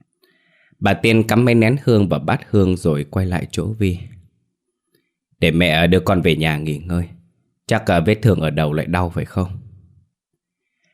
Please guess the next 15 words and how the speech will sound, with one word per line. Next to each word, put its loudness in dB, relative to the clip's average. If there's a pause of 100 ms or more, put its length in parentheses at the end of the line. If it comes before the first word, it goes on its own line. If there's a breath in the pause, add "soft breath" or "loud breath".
(140)
Vi 4
cũng 2
chẳng 0
muốn 2
nán -2
lại -2
đây 0
lâu. 0 (720)
Vừa 4
trải 0
qua -2
ảo -4
giác -4
đáng -2
sợ -4